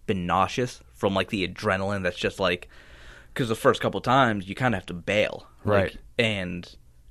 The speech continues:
Speaker 1: get the feel just for that height and the speed and, like, everything you're doing. And it's just, your chest is going out, in and out, and you're kinda like, "Oh," you know, and just, the adrenaline's so high that I get, like, nauseous almost.
Speaker 2: Right.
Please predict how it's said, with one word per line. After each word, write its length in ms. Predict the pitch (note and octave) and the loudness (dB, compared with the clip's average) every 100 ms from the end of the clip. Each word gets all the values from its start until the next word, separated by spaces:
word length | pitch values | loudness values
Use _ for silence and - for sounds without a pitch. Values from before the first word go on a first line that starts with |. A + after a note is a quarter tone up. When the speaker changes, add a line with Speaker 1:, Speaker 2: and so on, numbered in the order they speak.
| - - - - B2+ | -20 -20 -20 -18 -8
Speaker 1:
get 200 | A#2+ A2+ | -4 -4
the 80 | F#2+ | -4
feel 480 | - - A2+ G#2+ F#2 | -12 -4 0 2 0
just 220 | F#2+ F#2+ | -4 -8
for 120 | - | -6
that 160 | F2+ F2+ | -4 -4
height 400 | - G2+ F#2+ F2 - | -2 -2 -2 -4 -10
and 120 | E2+ | -10
the 60 | D#2 | -8
speed 580 | - - A2+ G2 F#2+ F2 | -8 -6 -4 -2 -2 -4
and, 200 | F2+ E2+ | -6 -6
like, 240 | E2+ D2 - | -6 -6 -4
everything 340 | G#2 F#2+ G2 | -6 -6 -8
you're 120 | F2+ - | -8 -6
doing. 420 | F2+ G2+ E2+ - - - - - | -4 -4 -4 -10 -16 -20 -20 -12
And 100 | F2+ | -10
it's 120 | F2+ | -8
just, 340 | - F2+ - - | -6 -6 -8 -14
your 120 | G2+ | -12
chest 340 | - A2 - | -2 -2 -2
is 40 | - | -4
going 220 | F#2+ F2 | -4 0
out, 240 | F2+ F#2 - - - - - - | 0 0 -4 -14 -20 -20 -20 -8
in 120 | G2 F#2+ | -4 -4
and 80 | |
out, 300 | G2 G2 G2+ | -2 0 -2
and 140 | G2 F2+ | -2 -4
you're 120 | F#2+ | -4
kinda 200 | - G2 | -4 -4
like, 160 | F#2 - | -4 -2
"Oh," 220 | A2 F2+ - - - - | -4 -4 -12 -20 -20 -8
you 80 | A#2 | -2
know, 180 | F#2 F2+ | 0 0
and 140 | F#2 - - - - | -2 -8 -14 -20 -16
just, 160 | F2+ - - - - - - - | -14 -12 -16 -18 -18 -18 -18 -10
the 200 | D3 A#2+ | 2 4
adrenaline's 400 | A#2 C#3 A#2+ G2 | 4 2 2 -2
so 280 | - C#3 A#2 | 4 6 6
high 260 | A2+ B2 G#2 | 6 4 4
that 140 | F2+ G#2+ A2 | 2 -2 0
I 140 | A#2+ B2+ | 2 4
get, 160 | A#2+ | 2
like, 160 | G2+ - | 2 -2
nauseous 560 | F#2+ G2 G#2+ A#2 - - | -2 2 2 0 -4 -6
almost. 260 | D2+ D2 | -2 0
Speaker 2:
Right. 160 | - | 0